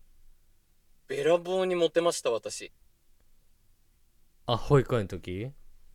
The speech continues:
Speaker 1: はい。保育園のもう同学年の女の子、一個上の女の子、一個下の女の子、全部が僕のことを好きになってました。
Speaker 2: <laughs>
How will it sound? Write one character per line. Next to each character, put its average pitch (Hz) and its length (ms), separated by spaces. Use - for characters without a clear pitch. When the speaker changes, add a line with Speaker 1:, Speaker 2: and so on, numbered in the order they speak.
Speaker 1:
は 123 200
い。 - 120
保 170 100
育 170 300
園 127 180
の 120 80
も 117 160
う 110 40
同 131 280
学 147 300
年 127 260
の 110 140
女 113 240
の 113 100
子、 107 480
一 127 180
個 135 160
上 131 160
の 123 140
女 120 180
の 120 100
子、 110 120
一 113 160
個 131 80
下 131 200
の 123 120
女 123 120
の 117 120
子、 101 100
全 165 380
部 139 160
が 120 100
僕 113 300
の 113 280
こ - 80
と 123 100
を 110 40
好 - 40
き - 180
に 123 60
な 107 80
っ - 40
て - 120
ま 95 60
し - 80
た。 - 100
Speaker 2:
<laughs> 120 440